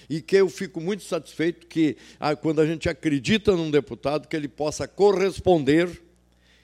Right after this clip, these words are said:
e retribuir aquela atenção que ele teve no nosso município. Eu não sei se, se os cento e cinquenta mil vai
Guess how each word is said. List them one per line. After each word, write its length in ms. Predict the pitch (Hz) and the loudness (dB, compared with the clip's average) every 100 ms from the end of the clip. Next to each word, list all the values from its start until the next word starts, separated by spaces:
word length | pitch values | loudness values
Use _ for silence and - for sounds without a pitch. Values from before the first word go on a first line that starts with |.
| - | -2
e 100 | 156 | -2
retribuir 840 | 123 185 214 - 220 156 214 190 - - _ | 2 4 4 2 -6 0 0 0 -2 -16 _
aquela 380 | - - 156 147 | -8 -4 0 0
atenção 600 | 151 147 120 147 151 151 - - | -2 -4 2 4 4 2 -12 -2
que 80 | |
ele 160 | 156 143 | 0 0
teve 320 | - 139 127 | 0 -2 -2
no 120 | 135 | -4
nosso 260 | 127 127 - | -6 -6 -8
município. 480 | 127 110 104 - _ - - - | -10 -10 -12 -12 _ -20 -14 0
Eu 160 | 208 | 0
não 160 | 208 196 | 2 -2
sei 220 | - 180 | 2 2
se, 300 | - 156 139 - | 0 -4 -4 -6
se 140 | - 165 | -6 -6
os 80 | |
cento 260 | - 165 151 | -2 -2 -2
e 40 | |
cinquenta 440 | - 139 143 123 127 | -6 -4 -2 -2 -4
mil 280 | 131 143 120 - | 0 0 -2 -12
vai 520 | - 104 143 151 143 | -16 -2 2 2 0